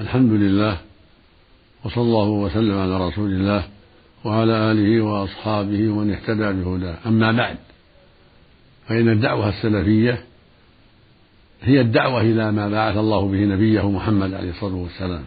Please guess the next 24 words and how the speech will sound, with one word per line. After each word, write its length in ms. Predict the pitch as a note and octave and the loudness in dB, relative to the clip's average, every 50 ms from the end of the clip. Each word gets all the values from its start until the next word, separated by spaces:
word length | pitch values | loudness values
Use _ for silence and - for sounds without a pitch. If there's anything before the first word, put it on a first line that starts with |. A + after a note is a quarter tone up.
| - - _ _ - - - - - _ - - - - - - - _ _ _ _ - | -18 -20 _ _ -20 -20 -20 -20 -20 _ -20 -20 -20 -20 -20 -20 -20 _ _ _ _ -2
هي 140 | F2+ A2+ B2 | 2 4 4
الدعوة 420 | A#2 A2 B2 C#3+ B2 C3+ B2+ A2 | 4 4 2 0 0 0 -2 -2
إلى 140 | A2 G#2+ G#2 | -2 -2 -2
التمسك 500 | G2+ G2 - G#2+ A2+ C3+ B2+ - A#2+ F#2+ | -4 -6 -4 -2 -2 0 -2 -2 -4 -2
بالقرآن 400 | A2 G2+ G2 G#2 G2+ G#2 G#2 G#2+ | -2 -2 -2 -2 -2 -2 -2 -2
العظيم 580 | G2+ F#2 E2+ G2 F#2+ G#2 G#2+ A#2 B2 B2+ D3 D#3 - | -4 -4 -2 -2 2 2 2 2 2 0 -4 -6 -10
والسنة 360 | - G#2 - - A2+ A2+ A2 G2+ | -12 -10 -6 -4 -4 -2 -2 -4
المطهرة. 560 | G#2 G2 G2+ F#2+ G2 - - - - - - - _ _ _ _ _ _ _ _ _ _ _ _ _ _ _ _ _ _ _ _ _ _ - | -4 -4 -6 -6 -8 -10 -10 -10 -14 -14 -16 -20 _ _ _ _ _ _ _ _ _ _ _ _ _ _ _ _ _ _ _ _ _ _ -6
هذه 300 | - C3+ D3+ D#3 B2+ C3 | -2 0 2 2 4 2
الدعوة 320 | A#2+ A2 G#2+ A2 G2+ F2 | 2 0 0 -2 -2 -2
السلفية، 600 | F#2 E2+ - G2+ F#2 F2+ F2+ F2 E2 D#2+ D#2 D2+ - _ _ _ _ _ _ _ _ _ _ _ _ _ - - | -4 -4 -6 -6 -4 -4 -6 -6 -8 -10 -12 -16 -20 _ _ _ _ _ _ _ _ _ _ _ _ _ -10 -6
الدعوة 440 | A2 G2+ G#2 A#2+ - C#3 C3 A#2+ G#2 | -6 -2 -2 -2 -2 -2 -2 -2 -2
إلى 340 | A2 G#2+ G#2 G2+ G2 - - - | -2 -2 -2 -4 -6 -8 -10 -16
السير 440 | - - - - A#2+ C3 C3 C3 B2+ - - - - _ - _ _ _ _ _ _ _ _ _ _ - - | -18 -10 -2 2 4 6 6 6 4 0 -6 -14 -20 _ -20 _ _ _ _ _ _ _ _ _ _ -10 -6
على 160 | G2 G#2 G#2+ | -4 -2 2
المنهج 400 | G#2 G#2+ C3+ C3+ A#2 G#2 A2 A#2 | 4 4 4 4 2 2 0 0
الذي 300 | A#2+ A2+ A2+ A2 A2+ A2+ | 0 0 2 2 2 2
درج 280 | G#2+ A#2+ A#2 A2+ A2 A#2 | 2 4 4 4 4 2
عليه 280 | G#2 A2 A2 G2+ G#2+ | 2 0 0 0 0
الرسول 280 | G#2 G2 F2+ G2+ A2 F2+ | -2 -2 -4 -4 -4 -4
صلى 100 | F#2 F#2+ | -4 -6
الله 140 | F#2 - A2+ | -4 -2 0
عليه 100 | A#2 A2 | 0 2
وسلم 240 | A2 G#2+ G#2 - | 0 0 -2 -6